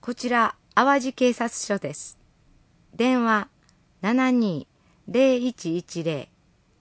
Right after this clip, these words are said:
令和元年度第二回、兵庫県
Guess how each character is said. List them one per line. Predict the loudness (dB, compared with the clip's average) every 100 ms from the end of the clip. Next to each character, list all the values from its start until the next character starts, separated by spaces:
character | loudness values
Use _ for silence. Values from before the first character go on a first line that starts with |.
| _ _ _ _ _ _ _ _ _ _ _ _ _ _ _ _ _ -6
令 | 0 2
和 | 2 2
元 | 0 0
年 | -2 -4
度 | -6 -8 -10 _ _ _ _ _
第 | -4 0 0
二 | -2 -4
回、 | -6 -8 -10 _ _ _ _ _ _ _
兵 | 0 2
庫 | 2 2
県 | -2 -4 -8